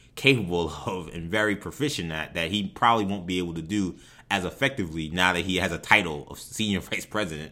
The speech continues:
of a team. And that's where the, you know, I'm like, "Okay, well, maybe it'd be best if, if he was just Leon Rhodes' really good friend for forty years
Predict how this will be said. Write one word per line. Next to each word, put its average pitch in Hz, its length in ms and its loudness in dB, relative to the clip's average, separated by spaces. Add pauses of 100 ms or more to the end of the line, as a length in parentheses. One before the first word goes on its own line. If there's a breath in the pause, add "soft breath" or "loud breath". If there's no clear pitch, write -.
of 80 160 -12
a - 20 -14
team. 90 420 -4 (560 soft breath)
And 101 80 -4
that's 120 300 4
where 110 180 2
the, 95 300 0
you 104 80 -4
know, 87 320 0
I'm 92 140 -2
like, 90 160 4
"Okay, 92 240 2
well, 90 80 2
maybe 95 160 4
it'd 101 100 2
be 104 60 2
best 104 280 2
if, 107 220 -4
if 104 160 0
he 110 80 0
was 127 260 4
just 98 200 0
Leon 95 260 2
Rhodes' 87 320 0
really 92 240 2
good 87 300 0
friend 98 280 2
for - 120 -14
forty 95 300 -2
years 82 460 -2